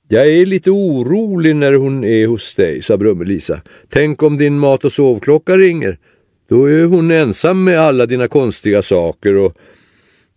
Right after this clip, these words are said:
mm, nej, den ringer inte när Brumma är där, avbröt Skalman. Varför det?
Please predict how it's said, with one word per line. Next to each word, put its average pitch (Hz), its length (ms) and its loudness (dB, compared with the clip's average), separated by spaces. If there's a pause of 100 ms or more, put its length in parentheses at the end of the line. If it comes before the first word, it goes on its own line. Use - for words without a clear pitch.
(200)
mm, 87 180 -4
nej, 82 240 0
den 147 460 -2
ringer 175 300 0
inte 190 320 -2
när 127 480 -2
Brumma 98 440 -2
är 110 380 -2
där, - 320 -6 (460)
avbröt 78 520 -4
Skalman. - 540 -6 (1040)
Varför 139 200 -2
det? 131 180 2